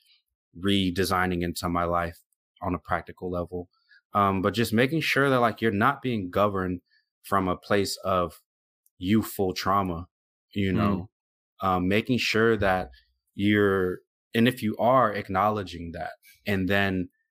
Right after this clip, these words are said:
Speaker 1: redesigning it from the perspective of what you know now and who you are now, what you know to be true,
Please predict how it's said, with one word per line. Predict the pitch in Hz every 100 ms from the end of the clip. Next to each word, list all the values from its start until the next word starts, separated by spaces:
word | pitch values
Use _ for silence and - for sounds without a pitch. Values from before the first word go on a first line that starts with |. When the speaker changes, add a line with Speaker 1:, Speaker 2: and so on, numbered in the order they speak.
| _ _ 107
Speaker 1:
redesigning | 120 107 92 95 104 107 98
it | 95 95
from | 95 92 90 - _ _ _ _ _ _
the | 143
perspective | - 202 - 110 - 95 95
of | 90 - _
what | 90 101 95
you | 92
know | 92 90
now | 90 90 85
and | 82
who | 87
you | 87 85
are | 82 80
now, | 82 80 82
what | 82 -
you | 90
know | 85
to | 80
be | 85
true, | - 90 85